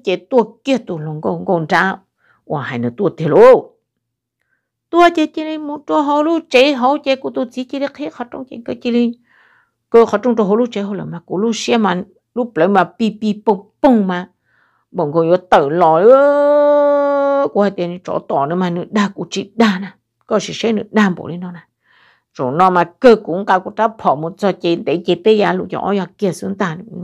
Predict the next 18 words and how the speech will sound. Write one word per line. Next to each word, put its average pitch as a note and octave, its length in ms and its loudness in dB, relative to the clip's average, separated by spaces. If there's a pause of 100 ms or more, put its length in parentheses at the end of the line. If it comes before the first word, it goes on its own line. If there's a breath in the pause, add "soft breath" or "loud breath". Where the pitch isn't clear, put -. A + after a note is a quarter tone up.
cao E3+ 120 2
của E3+ 140 -18
ta G#3 80 -8
này G3+ 120 -2 (120)
bỏ - 200 -2
thọ D3+ 120 -8
của D3 180 -20
theo, G#3+ 220 -16 (1000 soft breath)
chỉ - 240 -10
sẽ - 240 0 (160)
thô F#3 220 4
hơn E3+ 280 -6
lên - 200 -12
ta, D3 220 -10 (160)
chỗ - 140 -10 (120)
tỏ C#3 220 -4
nữa C3+ 120 -8
nè, D#3+ 200 -6